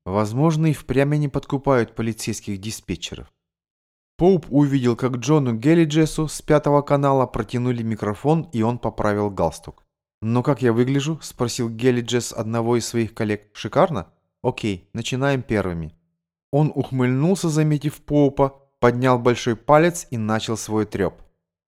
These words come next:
"Джон Геллиджес в прямом эфире на десятом канале. Сенсационное сообщение. Мы оказались первыми, кто прибыл на место происшествия". Он сделал лёгкое ударение на числительном "первый"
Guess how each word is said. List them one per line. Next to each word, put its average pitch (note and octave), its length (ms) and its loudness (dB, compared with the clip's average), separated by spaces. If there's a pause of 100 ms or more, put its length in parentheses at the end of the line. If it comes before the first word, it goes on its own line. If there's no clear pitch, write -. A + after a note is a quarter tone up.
(260)
"Джон E3 400 4
Геллиджес E3 480 4
в - 80 -14
прямом D3+ 460 2
эфире A#2+ 500 0
на A2+ 220 -4
десятом C3 480 -2
канале. G2 480 -2 (380)
Сенсационное F3 1000 4
сообщение. C3+ 720 0
Мы C#3+ 180 4
оказались D3 560 4
первыми, F3 520 4
кто C#3+ 220 0
прибыл C#3+ 400 0
на C3+ 120 0
место A#2+ 340 -2
происшествия". A2+ 760 -4 (440)
Он F3+ 200 6
сделал C3+ 460 4
лёгкое C3+ 460 2
ударение B2 540 4
на A2+ 120 -2
числительном A2 680 -4
"первый" D#3 540 2